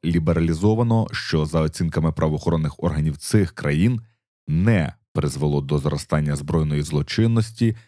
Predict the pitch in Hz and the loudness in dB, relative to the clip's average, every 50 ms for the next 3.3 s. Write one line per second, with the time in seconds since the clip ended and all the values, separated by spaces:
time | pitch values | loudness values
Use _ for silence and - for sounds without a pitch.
0 | _ _ - 76 73 - 87 82 82 78 - - - - 101 95 - - - 127 | _ _ -2 -2 0 0 0 0 0 0 -2 -8 -2 0 0 2 2 2 2 2
1 | 123 110 82 71 67 62 55 50 - - _ _ _ _ - 76 82 82 80 92 | 2 2 2 0 0 -2 -2 -4 -6 -10 _ _ _ _ 0 2 2 2 2 2
2 | 98 85 69 69 - - 71 71 71 78 76 78 78 90 104 110 107 95 - - | 2 2 0 -2 -2 -2 -2 0 0 0 0 2 2 2 2 0 -2 -4 -4 -2
3 | - 78 73 78 76 | -2 0 0 0 -2